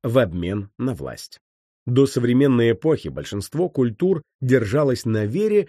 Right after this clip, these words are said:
что человек — частица некоего грандиозного космического плана. Этот план составили всемогущие боги или вечные законы природы, и человечество не могло его изменить.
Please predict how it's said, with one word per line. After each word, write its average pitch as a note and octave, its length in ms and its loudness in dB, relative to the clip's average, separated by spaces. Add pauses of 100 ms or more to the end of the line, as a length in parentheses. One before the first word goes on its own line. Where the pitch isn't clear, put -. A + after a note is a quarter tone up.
что C#3 280 2
человек — F2 880 -4
частица F#3 520 -4
некоего E3 440 0
грандиозного C3+ 720 2
космического A2+ 640 -6
плана. B1 380 -10 (480)
Этот A#2 340 2
план C3+ 300 0
составили A2 580 -2
всемогущие C#2+ 680 -8
боги D#3+ 320 -2
или A3 420 -4
вечные C#3 480 0
законы D3 420 0
природы, C3 640 0
и C3+ 260 0
человечество G#2+ 840 -2
не F2+ 180 -4
могло A#2+ 420 0
его C2 300 -10
изменить. D#2 520 -8